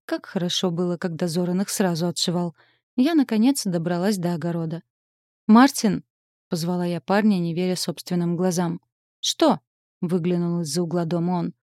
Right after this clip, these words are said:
«Ух ты! Это ваш дождик их так хорошо пролил, да?» «То есть ты тоже это видишь?» Я не стала комментировать заявление с дождиком. «Конечно, это сила ведьмы в вас просыпается», — воодушевился юный маг. Я кисло улыбнулась.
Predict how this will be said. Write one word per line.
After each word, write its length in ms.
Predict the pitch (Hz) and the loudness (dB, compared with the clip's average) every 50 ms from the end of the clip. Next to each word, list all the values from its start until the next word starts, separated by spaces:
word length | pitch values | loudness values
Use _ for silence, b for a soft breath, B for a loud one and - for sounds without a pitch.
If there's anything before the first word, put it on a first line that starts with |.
| _ _ _ 254 | _ _ _ 10
«Ух 260 | 254 226 202 - - | 10 10 8 6 2
ты! 400 | - 196 196 185 180 180 175 170 - _ | 0 0 2 2 0 -2 -4 -6 -8 _
Это 200 | 196 190 - 196 | -6 -2 -2 -2
ваш 200 | 170 185 190 175 | 0 0 0 0
дождик 420 | 151 202 240 262 254 269 339 - 339 | 2 2 2 4 2 2 2 0 -2
их 140 | 277 - | -4 -2
так 180 | - 202 190 - | -4 -4 -4 -2
хорошо 320 | - 180 180 - - 190 | -4 -4 -4 -2 -2 -4
пролил, 460 | 151 - - 180 175 175 170 165 160 147 | -2 0 0 0 0 0 0 -2 -2 -2
да?» 180 | 170 208 277 - _ _ _ _ _ _ _ _ _ _ _ _ | -2 -2 -2 -4 _ _ _ _ _ _ _ _ _ _ _ _
«То 160 | _ - 220 208 | _ 2 4 4
есть 340 | 208 190 - - - - - | 4 2 0 -6 -10 -4 -2
ты 100 | 226 226 | -2 2
тоже 300 | - 247 294 359 359 349 | 2 2 2 4 4 4
это 240 | 302 - - - 180 | 2 2 2 -2 -2
видишь?» 500 | 175 190 156 - 165 - - - - - _ _ _ _ _ _ _ | 0 -2 -2 -2 -4 -4 -4 -4 -6 -10 _ _ _ _ _ _ _
Я 220 | - 240 247 285 311 | 4 6 6 8 6
не 120 | 339 330 | 6 4
стала 340 | - - - 226 247 262 233 | 2 0 0 0 2 2 0
комментировать 680 | - - 185 190 185 - - 226 247 240 214 202 208 - | 0 0 0 0 0 0 2 2 2 4 2 0 -2 -2
заявление 720 | - 185 160 180 190 180 165 185 190 190 185 190 208 202 | -4 -4 -2 0 0 0 0 0 0 0 2 0 0 0
с 40 | 180 | -2
дождиком. 680 | 175 196 180 170 151 143 165 - - 180 180 170 - _ _ _ _ _ _ _ _ _ _ _ _ _ | -2 -2 -2 -2 -4 -6 -8 -6 -4 -4 -4 -4 -6 _ _ _ _ _ _ _ _ _ _ _ _ _
«Конечно, 580 | - 190 185 185 208 247 - - 185 175 175 - _ | 0 2 4 4 4 2 2 0 -2 -4 -6 -8 _
это 200 | - 190 160 208 | -6 -4 -2 -2
сила 280 | - - 233 233 233 247 | 0 2 2 4 4 4
ведьмы 380 | 196 202 262 269 302 302 294 | 4 4 8 10 10 10 10
в 60 | 233 208 | 8 4
вас 180 | 208 175 - | 0 -2 -2
просыпается», — 880 | - - - 180 - 247 226 - 262 220 185 170 - - - 165 156 - _ _ _ _ _ _ _ _ | -6 -6 -6 -4 -4 -2 0 0 2 2 0 -2 -4 -6 -6 -6 -8 -8 _ _ _ _ _ _ _ _
воодушевился 800 | 185 180 185 170 156 175 - - 185 170 180 170 - - - 190 | -4 -4 -2 -4 -4 -6 -4 -4 -4 -4 -4 -4 -6 -4 -2 -2
юный 260 | 175 175 175 180 180 | 0 0 0 0 0
маг. 320 | 180 175 165 165 - - _ _ _ _ _ _ | 0 0 -2 -4 -8 -16 _ _ _ _ _ _
Я 240 | - 208 196 175 170 | 2 2 2 2 -2
кисло 380 | - - 185 175 - - 180 175 | -4 -6 -6 -6 -4 -4 -2 -2
улыбнулась. 680 | 175 175 175 175 170 175 175 175 170 175 - - - | -2 -2 -4 -4 -2 -2 -2 -2 -2 -4 -6 -10 -14